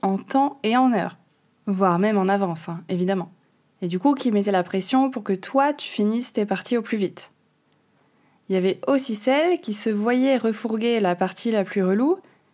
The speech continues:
mais qui acceptait sans rechigner parce que bon, elle veut pas déranger, et puis bon, si ça peut faire plaisir et avancer le travail.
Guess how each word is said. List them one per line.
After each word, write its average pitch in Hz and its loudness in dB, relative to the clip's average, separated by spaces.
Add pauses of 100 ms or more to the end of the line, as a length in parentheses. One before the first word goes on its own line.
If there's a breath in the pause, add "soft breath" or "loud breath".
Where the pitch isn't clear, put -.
(200 soft breath)
mais 254 2
qui 320 2
acceptait 294 0
sans 247 2
rechigner 226 2
parce 190 -4
que 202 0
bon, 190 0 (580 loud breath)
elle 175 0
veut 190 2
pas 180 0
déranger, 196 2
et 190 0
puis - -10
bon, 185 0
si 202 -6
ça 175 -2
peut 175 -4
faire 170 -6
plaisir 208 -2
et 190 0
avancer 180 0
le 175 -4
travail. 170 -2